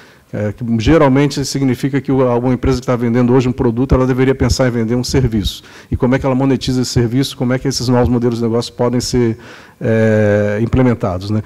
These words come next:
E isso acaba alterando também as cadeias de valor. Geralmente, é, é, de repente, a, a empresa que fornece pra mim e pra quem eu vendo já não é, não são mais os mesmos, acabam sendo outros parceiros.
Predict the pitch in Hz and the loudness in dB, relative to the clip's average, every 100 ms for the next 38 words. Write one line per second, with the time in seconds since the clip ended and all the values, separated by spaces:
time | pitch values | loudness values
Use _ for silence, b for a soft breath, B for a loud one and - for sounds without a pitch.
0 | B B - 131 156 143 123 139 147 147 | B B 0 4 4 2 2 2 2 2
1 | 135 139 135 123 135 - 139 127 135 123 | 4 2 2 2 0 0 -2 2 2 4
2 | 117 113 104 95 - - 107 104 127 123 | 2 2 2 2 2 0 -4 0 0 0
3 | 123 113 117 113 117 - - _ - 117 | -2 -2 -6 -10 -12 -18 -20 _ -12 -8
4 | 117 110 110 139 131 120 123 - 139 127 | -6 -4 0 2 2 0 -2 0 0 2
5 | 139 - 127 127 127 - 131 120 135 147 | -2 0 0 2 0 0 0 2 2 2
6 | 135 123 113 131 117 123 139 131 135 135 | 0 -2 0 0 2 2 2 2 2 2
7 | 127 127 131 - 127 127 120 107 110 98 | 0 -2 0 0 0 0 -2 -4 -4 -4
8 | 104 110 120 117 - 120 113 123 - 117 | -6 -4 -2 -2 -2 -2 -2 0 0 0
9 | 110 - 104 101 | -2 -2 -4 -4